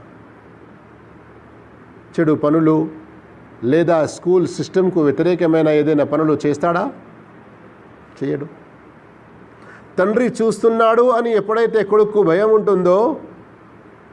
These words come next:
తండ్రి చూస్తున్నప్పుడు నేను ఇలాంటి శరారత్ పని చేయకూడదు అని ఒక భయంగా ఉంటాడా లేదా? ఇది మనుషులు మనకంటే పెద్దవాళ్ళ పట్ల ఇలాంటి మనకు భయం ఉంటే,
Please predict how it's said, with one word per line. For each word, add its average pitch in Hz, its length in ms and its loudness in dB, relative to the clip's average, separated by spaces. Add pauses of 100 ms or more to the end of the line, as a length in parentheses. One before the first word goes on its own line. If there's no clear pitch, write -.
(440)
తండ్రి 139 500 -2 (160)
చూస్తున్నప్పుడు 170 720 -2 (560)
నేను 147 180 2
ఇలాంటి 160 420 0
శరారత్ 151 420 -2
పని 160 140 0
చేయకూడదు 170 840 2 (540)
అని 165 120 0
ఒక 175 140 0
భయంగా 175 440 0
ఉంటాడా 180 380 -2
లేదా? 233 440 0 (1200)
ఇది 143 200 -2
మనుషులు 139 840 -2 (480)
మనకంటే 151 560 -2
పెద్దవాళ్ళ 170 760 0
పట్ల 139 320 -4
ఇలాంటి 139 500 -2
మనకు 123 340 -4
భయం 127 320 -2
ఉంటే, 131 600 0